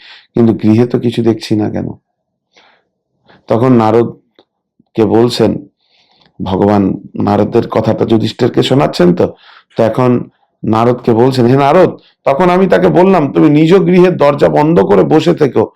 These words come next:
মর্তলোকের মানবী শরীর স্বর্গে এসেছে শুনে দেবতাদের পত্নীরা তোমাকে দেখতে আসবে, কিন্তু দরজা খুলবে না।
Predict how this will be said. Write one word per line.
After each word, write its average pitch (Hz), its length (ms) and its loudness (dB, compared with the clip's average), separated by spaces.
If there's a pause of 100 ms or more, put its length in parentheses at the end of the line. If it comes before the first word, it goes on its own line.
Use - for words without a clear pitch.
(480)
মর্তলোকের 175 600 2
মানবী 156 340 2
শরীর 170 280 0
স্বর্গে 135 460 0
এসেছে 151 340 -2
শুনে 151 360 0 (360)
দেবতাদের 156 540 2
পত্নীরা 139 600 0 (260)
তোমাকে 117 300 -2
দেখতে 110 400 -2
আসবে, 95 340 -4 (440)
কিন্তু 123 200 0
দরজা 113 380 0
খুলবে 104 380 -2
না। - 240 -6